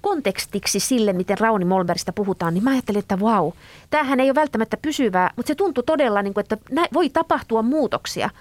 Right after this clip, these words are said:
Ootteko te nähneet tätä elokuvaa tai saatteko te kiinni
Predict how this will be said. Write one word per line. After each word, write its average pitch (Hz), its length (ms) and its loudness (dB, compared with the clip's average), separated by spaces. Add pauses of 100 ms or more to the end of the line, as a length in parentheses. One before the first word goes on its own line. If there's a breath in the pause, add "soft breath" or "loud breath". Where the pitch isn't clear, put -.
(480 loud breath)
Ootteko 330 280 -2
te 349 100 0
nähneet 311 380 0
tätä 226 300 2 (420 loud breath)
elokuvaa 302 400 0
tai 226 120 0
saatteko 311 340 0
te 269 100 -6
kiinni 269 320 0